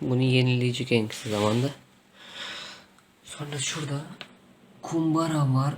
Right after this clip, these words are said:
İki tane bak şununla. Şu kumbara, kulaklık. Kablolar var. Ora karışık. Burada kitaplar, A dört kağıtları. Burada ne o? Bir sürü kablo var. Kalemler var.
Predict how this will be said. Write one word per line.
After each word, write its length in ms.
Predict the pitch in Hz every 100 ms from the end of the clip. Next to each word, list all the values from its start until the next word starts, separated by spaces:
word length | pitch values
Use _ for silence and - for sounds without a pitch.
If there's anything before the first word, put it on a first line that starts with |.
| -
İki 200 | - -
tane 300 | 139 127 127
bak 140 | 123
şununla. 720 | - - - 139 135 127 123 127 - - - - -
Şu 220 | - - -
kumbara, 600 | 131 127 127 127 123 131 147 -
kulaklık. 640 | - 131 127 123 - 131 127 - - - - - - - - - - - - - - - - - - -
Kablolar 580 | 147 151 147 151 139 139
var. 260 | 147 127
Ora 240 | 135 147 139
karışık. 400 | 143 139 127 - - - - _ _ - - - - _ _ _ -
Burada 180 | 135 127 127
kitaplar, 540 | - 131 127 123 113 120 -
A 240 | 120 123
dört 200 | 123 113
kağıtları. 840 | - - 123 117 - - 117 113
Burada 220 | 127 131 127 - _ _ _ _ _ _ _ _ _ _ _ -
ne 180 | 131 135
o? 160 | 120
Bir 100 | 139 143 -
sürü 120 | 131 131
kablo 380 | - 131 127 120
var. 120 | 120 120
Kalemler 680 | - - 120 123 120 120 120
var. 320 | 117 117 117